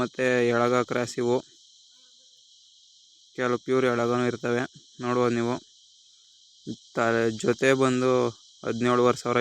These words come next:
ಹೇಳ್ತಿದ್ರು. ವ್ಯಾಪಾರ ಮಾಡಿ ತಗೋಬೇಕು. ಇವು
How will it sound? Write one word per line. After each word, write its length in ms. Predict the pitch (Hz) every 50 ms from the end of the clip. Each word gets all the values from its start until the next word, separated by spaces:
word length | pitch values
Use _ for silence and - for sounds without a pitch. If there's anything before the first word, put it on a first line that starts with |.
| 120
ಹೇಳ್ತಿದ್ರು. 420 | 120 120 117 - 123 120 113 123 131 - - _ _ _ _ _ _ _ _ _ _ _ _ _ _ _ _ _ _ _ _ - - - - - - - _ - - - - - - - - - - - - - - - - - - - - - - - - - - -
ವ್ಯಾಪಾರ 260 | 117 117 123 120 117 120 120
ಮಾಡಿ 160 | 120 120 113 -
ತಗೋಬೇಕು. 400 | - 117 113 113 113 110 - - 120 120 120 117
ಇವು 160 | 120 120 123